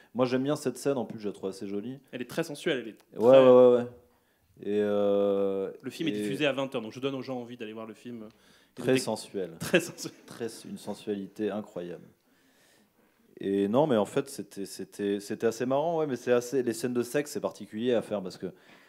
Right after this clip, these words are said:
Speaker 1: c'est vraiment, c'est, c'est quand même un peu gênant, au départ, de savoir qu'on va vraiment se foutre à poil devant plein de personnes et qu'on va faire semblant de faire l'amour. Donc en fait,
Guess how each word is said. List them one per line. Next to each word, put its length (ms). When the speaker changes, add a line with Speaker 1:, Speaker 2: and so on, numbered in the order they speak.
Speaker 1:
c'est 200
vraiment, 520
c'est, 320
c'est 160
quand 100
même 140
un 80
peu 160
gênant, 520
au 120
départ, 340
de 80
savoir 320
qu'on 140
va 100
vraiment 240
se 80
foutre 180
à 80
poil 280
devant 320
plein 140
de 40
personnes 440
et 80
qu'on 180
va 80
faire 160
semblant 240
de 80
faire 160
l'amour. 320
Donc 180
en 40
fait, 320